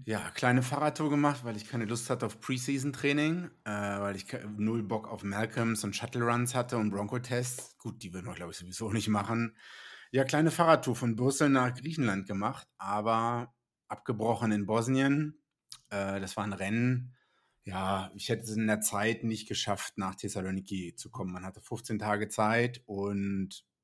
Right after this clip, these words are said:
ah, ich glaub, ich war an Tag zwölf dann in Sarajevo und hätte dann halt noch in drei Tagen über Montenegro, Albanien, noch einen weiteren Ort in Griechenland nach Thessaloniki fahren müssen. Und ja, das, dann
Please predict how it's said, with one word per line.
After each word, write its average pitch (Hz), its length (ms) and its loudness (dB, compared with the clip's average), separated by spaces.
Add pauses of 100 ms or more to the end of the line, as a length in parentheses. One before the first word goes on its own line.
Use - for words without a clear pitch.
ah, 85 200 -8
ich - 140 -10
glaub, 104 220 -2
ich - 100 -6
war 107 100 2
an 107 100 -2
Tag 101 280 -6
zwölf 110 460 2
dann 107 160 0
in 104 180 -2
Sarajevo 120 840 2 (600)
und 98 140 -8
hätte 107 240 2
dann 110 180 4
halt 107 180 2
noch 104 120 -4
in 117 160 -2
drei 104 320 0
Tagen 113 920 2 (600)
über 110 280 -2 (300)
Montenegro, 113 840 2
Albanien, 113 1080 2 (180)
noch 110 160 -6
einen 101 100 -4
weiteren 107 360 -2
Ort 104 220 -6
in 101 120 -4
Griechenland 107 600 0
nach 101 120 -6
Thessaloniki 95 640 -4
fahren 87 300 -10
müssen. 85 280 -16
Und - 400 -18 (1040)
ja, 92 220 -4
das, 92 240 -4
dann 98 360 0